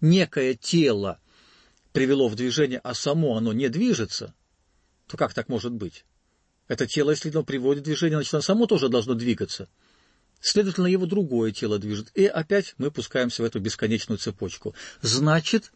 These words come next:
делает вывод Аристотель, это тело, которое привело в движение всю цепочку, само по себе не движется.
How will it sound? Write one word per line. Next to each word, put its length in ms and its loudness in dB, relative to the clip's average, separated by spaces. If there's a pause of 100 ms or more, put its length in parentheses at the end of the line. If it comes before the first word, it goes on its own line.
(180)
делает 320 4
вывод 160 0
Аристотель, 580 0 (500)
это 240 0
тело, 480 0 (420)
которое 260 2
привело 400 4
в 80 -4
движение 760 2 (260)
всю 200 0
цепочку, 640 0 (140)
само 500 2
по 160 -2
себе 540 0 (320)
не 320 4
движется. 920 -2